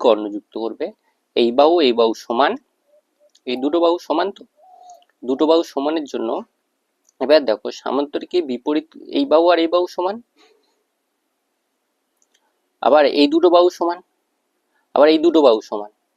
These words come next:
এই দুটো বাহু সমান জন্য এই দুটো বাহু সমান, মানে এখানে যে কটা বাহু আছে সব কটা সমান, তাহলে এটাও সমদ্বিভুজ, এটাও সমদ্বিভুজ। এটা কত? ষাট, এটা কত? ষাট। তাহলে এ ও সি কত হয়ে গেল? ষাট, ষাট, একশো কুড়ি ডিগ্রি। তাহলে এবার দেখো, ও কেন্দ্র বৃত্তের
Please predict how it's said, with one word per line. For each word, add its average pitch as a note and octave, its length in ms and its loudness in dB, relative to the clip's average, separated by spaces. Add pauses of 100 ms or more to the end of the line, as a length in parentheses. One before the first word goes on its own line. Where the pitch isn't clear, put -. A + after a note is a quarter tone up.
(320)
এই C3 160 2
দুটো E3 200 4
বাহু F3 180 4
সমান F3+ 220 -4
জন্য E3+ 200 -2
এই C#3 100 -2
দুটো C#3 200 -2
বাহু G#2+ 160 2
সমান, A2+ 220 -14
মানে E3+ 140 -4 (640)
এখানে D#3 240 -2 (100)
যে C#3 120 0
কটা D#3 240 2
বাহু E3 180 4
আছে - 180 -6
সব F3 140 -6
কটা F3 200 0
সমান, D#3+ 160 -8 (480)
তাহলে A2+ 200 2
এটাও B2+ 160 4 (100)
সমদ্বিভুজ, F3 440 -2 (120)
এটাও A#2+ 220 0
সমদ্বিভুজ। - 400 -8
এটা D3 160 -2
কত? D#3+ 120 0 (440)
ষাট, A2+ 180 0 (280)
এটা D#3 140 -2
কত? D#3+ 120 -6 (200)
ষাট। A#2 160 -8 (260)
তাহলে B2+ 160 0 (160)
এ - 20 2 (100)
ও - 20 4 (100)
সি - 160 -12
কত D#3 160 -4
হয়ে F#3 120 0
গেল? C3 100 0 (540)
ষাট, C3+ 200 -2 (140)
ষাট, - 180 -4 (260)
একশো - 200 -4 (580)
কুড়ি G2+ 240 -4
ডিগ্রি। - 200 -14 (600)
তাহলে F#3 200 2
এবার C#3+ 140 4 (120)
দেখো, C#3 180 0 (160)
ও E3 40 6 (140)
কেন্দ্র F#3+ 220 2 (120)
বৃত্তের C3+ 500 0